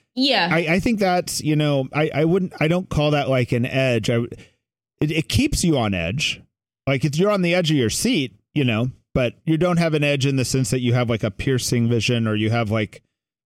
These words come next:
Speaker 2: or you have an edge when people come talk to you. At least that's not the ideal.
Speaker 1: Yeah, no, I don't know. I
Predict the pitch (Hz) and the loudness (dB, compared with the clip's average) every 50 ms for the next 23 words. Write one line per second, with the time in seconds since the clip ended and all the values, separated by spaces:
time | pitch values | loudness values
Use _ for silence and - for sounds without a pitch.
0 | _ _ _ - 123 123 120 117 120 117 113 113 117 113 113 98 - 110 104 - | _ _ _ -4 -2 0 0 0 0 0 0 -2 -2 -2 -2 -2 -2 -4 -2 -4
1 | 113 - 107 - - 107 101 - - 110 107 - - 92 90 90 - 98 - _ | -4 -4 -4 -4 -4 -6 -4 -4 -4 -6 -6 -6 -8 -12 -12 -10 -12 -14 -14 _
2 | _ _ _ - 135 131 117 - 131 120 - - 131 120 - 117 113 107 104 92 | _ _ _ -6 -4 -4 -2 -2 -4 -6 -4 -4 -6 -4 -4 -4 -4 -4 -4 -4
3 | 104 104 95 80 82 92 - _ _ _ _ _ _ _ _ _ _ 123 165 220 | -6 -6 -6 -6 -10 -12 -16 _ _ _ _ _ _ _ _ _ _ -14 -6 -4
4 | 254 262 233 202 180 170 156 - - - 254 262 240 214 202 170 - 214 226 233 | 0 0 2 2 2 0 0 -2 -2 -2 -2 0 0 -2 -2 -2 -2 -2 -2 -2
5 | 233 233 226 202 175 165 - - - 175 190 202 220 214 196 175 170 180 175 | -4 -4 -4 -4 -4 -6 -6 -4 -2 -2 0 0 -2 -2 -4 -6 -8 -8 -10